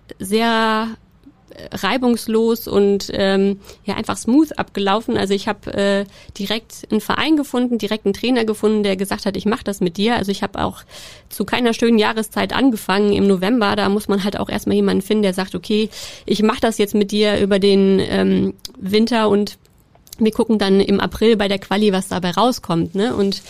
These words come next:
der hat das halt wirklich mit mir durchgezogen. Das Team, ähm, im Verein hat das mit mir durchgezogen. Da waren auch immer Helfer dabei, ähm, die mich da begleitet haben. Und, ähm,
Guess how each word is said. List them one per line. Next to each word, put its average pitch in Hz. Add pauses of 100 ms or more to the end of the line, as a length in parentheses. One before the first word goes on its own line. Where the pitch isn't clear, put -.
(360)
der 196
hat 202
das 196
halt 185 (140)
wirklich 208
mit 202
mir 190
durchgezogen. 214
Das 185
Team, 233
ähm, 196
im 190
Verein 247
hat 226
das 202
mit 208
mir 208
durchgezogen. 208
Da 175
waren 185
auch -
immer 202
Helfer 208
dabei, 190 (640)
ähm, 196 (180)
die 208
mich 202
da 190
begleitet 190
haben. 196 (800)
Und, 190
ähm, 185